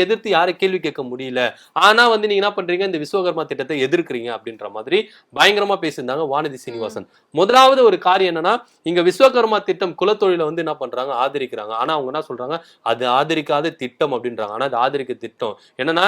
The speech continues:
Speaker 1: இப்ப நீங்க வந்து இப்போ ஒரு நெசவு தொழில் செய்றீங்கன்னு வச்சுங்களேன்.
Speaker 2: ம்.
Speaker 1: நீங்க நெசவு தொழிலே தான் செஞ்சுட்டு இருக்கணும். உங்க, நீங்க,
Speaker 2: ஆமா.
Speaker 1: உங்க பிள்ளைங்க, உங்களுக்கு
Speaker 2: ம்.
Speaker 1: பிள்ளைகளை பிள்ளைங்க, அவங்க, அவங்க குலத்தொழிலே தான் செஞ்சுட்டு இருக்கணும். அதை
Speaker 2: ம்.
Speaker 1: விட்டுட்டு நீங்க வந்து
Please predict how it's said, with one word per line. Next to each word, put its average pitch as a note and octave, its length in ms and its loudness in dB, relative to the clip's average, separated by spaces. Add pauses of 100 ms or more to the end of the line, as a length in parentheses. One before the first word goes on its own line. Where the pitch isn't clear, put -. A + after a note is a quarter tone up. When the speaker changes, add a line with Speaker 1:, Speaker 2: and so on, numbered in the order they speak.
Speaker 1:
இப்ப D#3+ 200 -6
நீங்க D3+ 240 -4
வந்து F3 160 0
இப்போ D#3+ 220 -4
ஒரு C3+ 160 -6
நெசவு C#3+ 300 -2
தொழில் C#3 300 -8
செய்றீங்கன்னு A#2+ 340 -10
வச்சுங்களேன். A2+ 360 -8
Speaker 2:
ம். A3+ 180 -20
Speaker 1:
நீங்க E3+ 220 0
நெசவு G3 240 4
தொழிலே D#3+ 440 0
தான் F3+ 180 0
செஞ்சுட்டு C#3+ 240 -6
இருக்கணும். A2+ 300 -8
உங்க, C3+ 200 -10
நீங்க, C#3 320 -4 (220)
Speaker 2:
ஆமா. A3+ 200 -16
Speaker 1:
உங்க C3+ 240 0
பிள்ளைங்க, C#3+ 420 -2
உங்களுக்கு C3+ 340 -4
Speaker 2:
ம். - 60 -20
Speaker 1:
பிள்ளைகளை C#3+ 380 -2
பிள்ளைங்க, C3 280 -6
அவங்க, C#3+ 140 -2 (240)
அவங்க D#3 300 -2
குலத்தொழிலே G#3 520 6
தான் G#3 260 2
செஞ்சுட்டு D#3+ 320 -6
இருக்கணும். A#2+ 260 -8
அதை C3 200 2
Speaker 2:
ம். D#3 60 -2
Speaker 1:
விட்டுட்டு G#3 280 -4
நீங்க G3 180 -2
வந்து F3+ 240 0